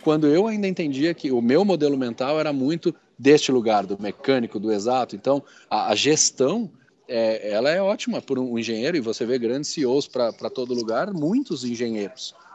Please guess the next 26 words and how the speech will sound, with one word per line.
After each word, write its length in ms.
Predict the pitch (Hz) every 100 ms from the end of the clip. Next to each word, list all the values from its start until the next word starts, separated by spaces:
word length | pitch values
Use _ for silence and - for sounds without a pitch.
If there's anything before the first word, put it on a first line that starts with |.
| - 117
né? 260 | 113 139 - - -
Por 160 | 185 185
quê? 160 | 143
Porque 260 | 123 131 143
tem 160 | 135
essa 180 | 147 -
cabeça 460 | 175 202 165 156 220
lógica, 560 | 180 143 143 123 123
sistêmica, 760 | 110 120 - 131 127 117 110 101
partir 300 | 117 107 -
pra 180 | 135 120
ação, 480 | - 131 127 120 - - _ -
né? 240 | 117 131 120
É, 300 | 113 107 104 _ - - - - -
processos, 800 | 113 - - 123 127 - 110 110
exatamente, 760 | 104 113 175 190 160 131 -
que 140 | - 117
é 40 |
um 100 | 131
ambiente, 400 | 131 127 120 135
que 180 | - 160
vem 260 | - 127
desse 240 | 156 175 214
ambiente 340 | 202 196 190
mecânico. 520 | 233 285 175 135 104
Agora, 340 | 104 113 107